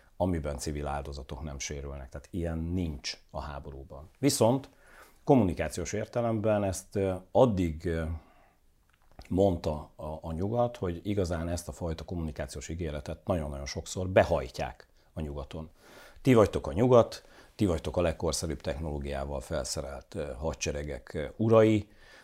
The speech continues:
hogy, hogy, ö, nem tudjátok megoldani azt, hogy ne sérüljenek, ö, civil áldozatok. Mindig azt mondjátok, hogy erre törekedtek, hát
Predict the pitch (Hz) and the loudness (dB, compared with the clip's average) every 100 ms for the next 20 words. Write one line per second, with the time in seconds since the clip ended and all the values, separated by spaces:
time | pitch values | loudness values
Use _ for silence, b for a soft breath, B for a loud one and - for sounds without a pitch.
0 | B - 110 - 82 82 73 82 78 85 | B 8 8 6 -2 -2 -2 -4 -4 -2
1 | 92 90 85 76 76 73 71 82 76 78 | -2 -2 -2 -2 -4 -4 -6 -4 -2 -2
2 | 76 71 65 98 110 - 95 87 87 78 | -2 -6 -4 -6 -6 -6 -2 0 0 -2
3 | - 78 76 73 71 71 - 107 76 - | -2 -2 -2 -4 -6 -8 -10 -8 -8 -6
4 | 78 69 65 69 73 71 - 80 - 107 | -6 -4 -4 -4 -6 -10 -12 -14 -2 2
5 | 107 90 85 82 80 76 73 73 71 73 | 2 2 0 -2 -4 -4 -6 -6 -8 -6
6 | 69 60 - 120 113 - 98 - 110 - | -6 -8 -8 -4 -4 -4 -6 -4 -4 -2
7 | 120 | -4